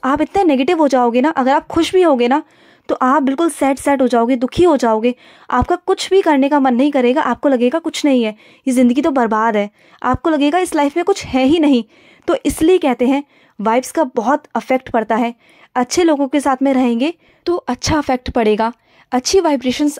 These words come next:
आपको मिलेंगी। आपको पॉजिटिव माहौल की बहुत ज़रूरत है। जो लोग नेगेटिव है ना, उन्हें पॉजिटिव माहौल की बहुत ज़रूरत है। अपने आसपास के माहौल को ना एकदम पॉजिटिव रखिए।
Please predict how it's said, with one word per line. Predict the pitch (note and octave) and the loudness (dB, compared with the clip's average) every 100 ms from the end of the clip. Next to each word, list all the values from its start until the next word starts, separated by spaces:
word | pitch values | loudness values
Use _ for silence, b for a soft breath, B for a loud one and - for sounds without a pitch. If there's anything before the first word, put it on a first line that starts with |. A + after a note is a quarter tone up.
| - | -6
आपको | A#3+ - D#4+ | -6 0 2
मिलेंगी। | C4+ A3+ A3 A#3+ C4 | 4 2 0 -2 -2
आपको | A3 - E4+ | -4 -2 -2
पॉजिटिव | E4+ B3+ A#3 A3 B3+ E4+ D4+ | 0 0 2 0 -2 -4 -2
माहौल | A#3 A3+ C#4+ | -2 2 0
की | D#4 | 0
बहुत | B3 A3+ A#3 C#4+ | -2 -2 -2 0
ज़रूरत | B3+ A3+ A3+ | 2 2 0
है। | A3+ D#4+ b b b - | 0 -2 b b b -4
जो | C4 | 0
लोग | D#4+ C#4 | 2 2
नेगेटिव | A3+ C4+ F4 D#4+ | 0 0 0 2
है | B3+ | 2
ना, | C#4 - - | 2 -2 0
उन्हें | A#3+ C#4 | 2 2
पॉजिटिव | B3 A#3 G#3+ C#4+ C4+ | 2 0 0 -4 -2
माहौल | A#3 A#3 A#3 | -2 0 0
की | D4+ | -2
बहुत | B3+ A3 C4+ | -2 0 0
ज़रूरत | C#4+ B3+ A#3 A3+ | 2 2 2 0
है। | C#4 b b b _ | -2 b b b _
अपने | A#3 B3+ D4+ C#4 | -6 0 0 0
आसपास | B3 D4 C#4+ B3+ B3+ | -2 -2 -2 -2 -2
के | - C#4+ | -2 0
माहौल | A3 A3 C#4+ | 0 0 0
को | C4+ A3+ | 2 0
ना | A#3 D4+ _ _ - | 0 -2 _ _ -2
एकदम | C4 A#3+ F#4 | 0 0 -2
पॉजिटिव | F4+ B3 A#3 - D4+ | 0 0 0 -2 -2
रखिए। | D4 - A#3 C4 | -2 0 0 0